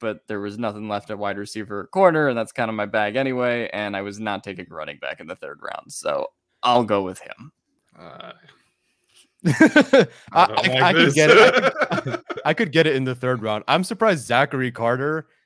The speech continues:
Speaker 3: is the one that's ahead of Butler and,
Speaker 1: Yeah.
Speaker 3: uh, Uwazurike and obviously Mathis.
Speaker 2: I
Speaker 3: Um,
Speaker 2: feel like Mathis is, I feel like Mathis is pretty redundant with Sebastian Joseph Day and Austin Johnson and Christian Covington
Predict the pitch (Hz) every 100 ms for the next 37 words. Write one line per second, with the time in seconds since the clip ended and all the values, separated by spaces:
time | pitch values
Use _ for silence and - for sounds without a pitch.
0 | - 110 113 120 120 110 104 104 107 95
1 | _ 113 - 107 110 110 107 107 98 92
2 | 92 92 87 90 202 131 107 101 92 85
3 | 80 117 101 101 117 113 117 110 110 107
4 | 107 - 90 87 95 104 101 90 85 104
5 | 113 113 110 110 - _ _ _ _ _
6 | _ _ 90 90 135 175 208 180 131 131
7 | 135 135 135 131 117 110 92 95 98 _
8 | _ _ _ _ _ _ _ - 127 165
9 | 143 120 110 104 92 139 117 101 101 104
10 | 98 92 92 _ - 98 98 101 92 95
11 | 92 95 92 90 90 87 87 92 - 92
12 | 90 87 87 87 87 - 85 87 87 85
13 | 85 85 87 85